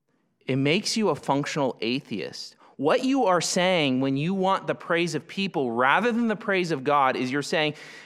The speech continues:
"Well, you know, there's God and he exists." You might even acknowledge that in some sense, right? But really, man, the reward I could get now from people,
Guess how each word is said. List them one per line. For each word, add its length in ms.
"Well, 640
you 360
know, 180
there's 180
God 360
and 120
he 100
exists." 680
You 120
might 140
even 240
acknowledge 540
that 220
in 60
some 280
sense, 800
right? 420
But 160
really, 840
man, 240
the 80
reward 420
I 60
could 180
get 160
now 500
from 200
people, 800